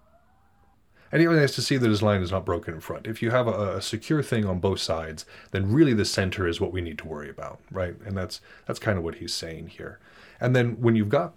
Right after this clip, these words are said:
those two centered things, if you've got a, a line of communications or a line of operations, that can run directly from. It doesn't matter which one,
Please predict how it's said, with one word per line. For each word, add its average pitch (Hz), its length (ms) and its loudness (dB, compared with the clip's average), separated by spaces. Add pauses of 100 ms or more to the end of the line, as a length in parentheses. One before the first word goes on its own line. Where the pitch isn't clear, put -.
(100)
those 104 160 -2
two - 180 -2
centered 95 420 -2
things, 87 320 -4
if 92 120 -6
you've 101 100 -2
got 98 180 2
a, 92 100 -2 (100)
a 95 40 -2
line 107 240 2
of 98 80 -6
communications 110 760 -4
or 95 60 0
a 87 60 0
line 92 160 2
of 82 80 -4
operations, 107 720 -2 (340)
that 110 200 0
can 110 140 0
run 98 180 2
directly 92 400 -2
from. - 260 -10
It 104 80 -4
doesn't 107 240 0
matter 90 240 0
which 87 200 -4
one, 82 260 -8